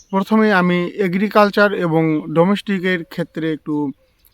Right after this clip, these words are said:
আহ, আপনাদেরকে বোঝানোর চেষ্টা করি, বা ট্যুরিজম সেক্টরে যারা আবেদন করেছেন অর্থাৎ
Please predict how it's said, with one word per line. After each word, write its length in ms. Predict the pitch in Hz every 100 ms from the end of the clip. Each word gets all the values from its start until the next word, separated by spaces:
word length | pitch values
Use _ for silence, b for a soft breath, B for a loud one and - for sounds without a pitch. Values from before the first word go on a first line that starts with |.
| -
আহ, 600 | 151 151 143 139 131 -
আপনাদেরকে 480 | - 160 170 165 165
বোঝানোর 380 | 151 160 185 185
চেষ্টা 300 | 180 160 170
করি, 180 | 151 160
বা 160 | 151
ট্যুরিজম 560 | - 190 196 202 196 196
সেক্টরে 440 | - 151 - 151
যারা 240 | 143 139 139
আবেদন 300 | 135 147 151
করেছেন 500 | 156 156 - 147 202 b b b b
অর্থাৎ 300 | 160 - 165